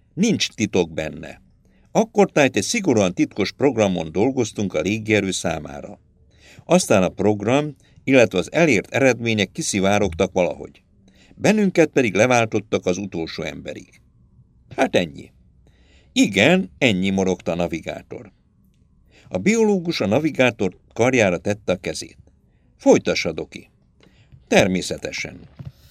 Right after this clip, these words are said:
Nos, az is a feladataink közé tartozott,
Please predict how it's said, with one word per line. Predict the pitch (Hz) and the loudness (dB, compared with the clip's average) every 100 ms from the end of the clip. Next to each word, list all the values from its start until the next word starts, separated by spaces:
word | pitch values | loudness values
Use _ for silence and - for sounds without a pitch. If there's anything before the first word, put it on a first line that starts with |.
| _ _ _ _ - | _ _ _ _ -6
Nos, | 113 208 - | 0 0 0
az | 226 226 | 0 2
is | 151 | 2
a | 90 | 0
feladataink | 127 104 95 90 101 92 | 2 2 2 0 0 -4
közé | - 98 78 | -4 -6 -6
tartozott, | - 107 143 147 135 135 | 0 0 0 -2 0 -2